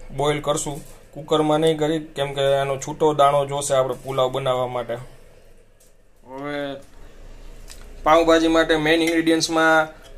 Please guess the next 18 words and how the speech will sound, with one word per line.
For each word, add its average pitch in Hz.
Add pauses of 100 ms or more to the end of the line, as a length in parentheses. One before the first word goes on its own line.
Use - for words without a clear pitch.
(120)
બટેટા 151
છે 151 (840)
અને 135 (340)
આ 131
બધું 147
શાકભાજી 147
છે. 147 (680)
એમાં 135
તમે 139
જો 143 (200)
ફ્લાવર 143
છે, 147 (1080)
કોબીજ 151
છે, 147 (420)
ગાજર 143
છે, 143
રીંગણા 147
છે, 139